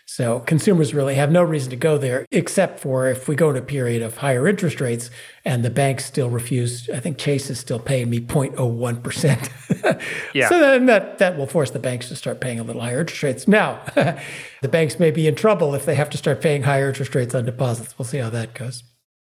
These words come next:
Speaker 2: Critics of narrow banking will say, "Oh, this will make credit very, very expensive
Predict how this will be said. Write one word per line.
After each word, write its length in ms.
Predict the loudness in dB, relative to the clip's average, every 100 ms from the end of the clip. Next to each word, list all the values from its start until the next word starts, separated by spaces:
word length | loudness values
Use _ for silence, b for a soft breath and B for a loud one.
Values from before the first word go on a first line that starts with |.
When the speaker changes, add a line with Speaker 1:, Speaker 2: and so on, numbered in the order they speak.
| -6
Speaker 2:
Critics 440 | 2 2 2 -6
of 140 | -8 -2
narrow 200 | 0 2
banking 300 | 0 -4 -6
will 100 | -8
say, 160 | -4
"Oh, 120 | 0 2
this 200 | 2 -2
will 80 |
make 240 | -2 -4 -6
credit 420 | 0 2 2 0
very, 220 | -2 -2
very 260 | -2 -4 -4
expensive 840 | -8 -12 -4 -4 -4 -10 -12 -16